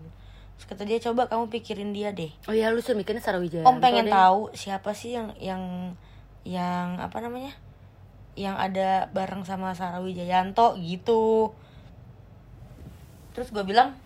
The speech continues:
Speaker 1: "Iya, Om." "Aduh, aku mana bisa," gue kan gitu-gitu kan. Tidurlah gue.
Speaker 2: Gitu,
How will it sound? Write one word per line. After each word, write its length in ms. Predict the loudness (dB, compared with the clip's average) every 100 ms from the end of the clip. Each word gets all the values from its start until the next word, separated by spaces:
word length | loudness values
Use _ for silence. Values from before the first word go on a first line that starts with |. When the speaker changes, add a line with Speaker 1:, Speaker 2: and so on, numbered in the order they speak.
| -20 -4
Speaker 1:
"Iya, 220 | 2 6
Om." 340 | 10 8 6 -6 -14 -20 -20 -20 -16 -6
"Aduh, 240 | -2 -2
aku 220 | -4 -8 -6
mana 220 | -6 -6
bisa," 420 | -6 2 4 4
gue 140 | 2
kan 160 | -4 -4
gitu-gitu 400 | -6 -6 -8 -2
kan. 240 | 0 0 -6 -20 -20 -20 -20 -20 -14
Tidurlah 400 | -10 -6 -6 -6
gue. 400 | -4 -4 -4 -10 -16 -20 -20 -20 -20 -20 -20 -20 -20 -20 -20 -20 -20 -14 -8
Speaker 2:
Gitu, 280 | -6 -2